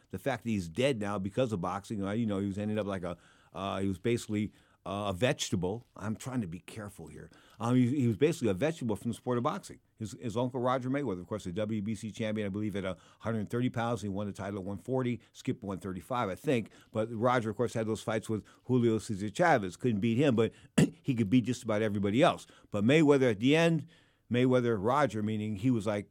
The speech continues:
you know, he was in a hospital, couldn't feed himself, anything like that. The residual effects of professional boxing,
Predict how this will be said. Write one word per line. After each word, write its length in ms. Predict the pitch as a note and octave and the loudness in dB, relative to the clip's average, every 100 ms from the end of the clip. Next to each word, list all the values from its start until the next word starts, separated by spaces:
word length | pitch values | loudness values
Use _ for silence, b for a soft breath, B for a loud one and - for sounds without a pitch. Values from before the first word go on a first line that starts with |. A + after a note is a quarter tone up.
| _ _ _ | _ _ _
you 140 | A#2 A#2+ | -6 -4
know, 100 | G#2+ | -2
he 160 | A2+ | -2
was 100 | A2 | -2
in 80 | G2+ | -2
a 80 | F#2+ | -4
hospital, 560 | F#2 A#2 B2 - B2+ A2+ | 0 0 -2 -2 -2 0
couldn't 280 | - G2 | -2 -2
feed 260 | - B2 A#2+ | -2 -2 0
himself, 400 | A#2 - A#2+ - | -2 -2 -2 -2
anything 160 | A#2 G#2+ | -2 -2
like 180 | G2 | -2
that. 180 | B2+ A2 b - | -2 -2 b -2
The 80 | B2 | 4
residual 640 | B2 A#2+ C#3+ D3 F3 D#3+ | 6 6 6 6 6 4
effects 440 | D3+ - B2+ B2+ - | 2 4 4 4 -2
of 120 | A#2 | -4
professional 500 | A#2+ A#2 A2 A#2+ A2+ | -4 -2 -2 0 0
boxing, 500 | B2 C#3 B2+ G#2+ | 4 4 2 -2